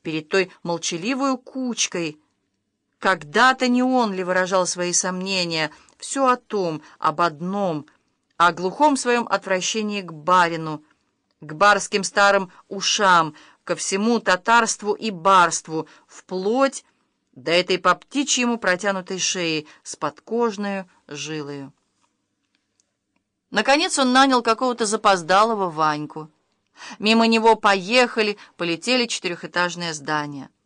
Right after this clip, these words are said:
Адмиралтейство продвинуло восьмиколонный свой бок. Порозовело и скрылось. С той стороны, за Невой, между белыми каймами штукатурки, стены старого здания бросили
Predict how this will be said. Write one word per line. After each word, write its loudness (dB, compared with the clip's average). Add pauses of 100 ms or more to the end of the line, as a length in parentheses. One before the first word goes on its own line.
(560)
Адмиралтейство 0 (200)
продвинуло 2 (180)
восьмиколонный 0
свой -2
бок. -6 (1040)
Порозовело 2
и 2
скрылось. -4 (720)
С -8
той 6
стороны, 2
за -2
Невой, 0
между -6
белыми 0
каймами 2
штукатурки, -4 (360)
стены 0
старого 4
здания 2
бросили -2